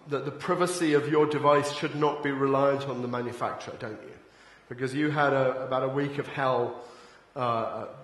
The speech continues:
three months ago when it turned out that all the Lenovo machines had malware on them, uh, and, uh, all their H T T P S connections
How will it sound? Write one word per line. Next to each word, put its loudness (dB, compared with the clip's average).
three -4
months -2
ago 0
when -4
it -10
turned 0
out 4
that -2
all 0
the 2
Lenovo 0
machines -4
had -2
malware -2
on -6
them, -8
uh, -2
and, -6
uh, -6
all -2
their 0
H -6
T -10
T -14
P -6
S -6
connections -8